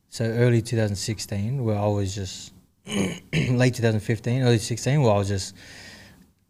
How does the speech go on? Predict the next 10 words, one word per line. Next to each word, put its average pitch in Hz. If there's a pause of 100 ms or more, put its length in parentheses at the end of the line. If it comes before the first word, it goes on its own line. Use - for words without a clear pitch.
(300)
going 113
out 107
every 113
weekend, 104
like, 92 (100)
you 110
know, 104
getting 101
paralytic, 101 (100)
um, 98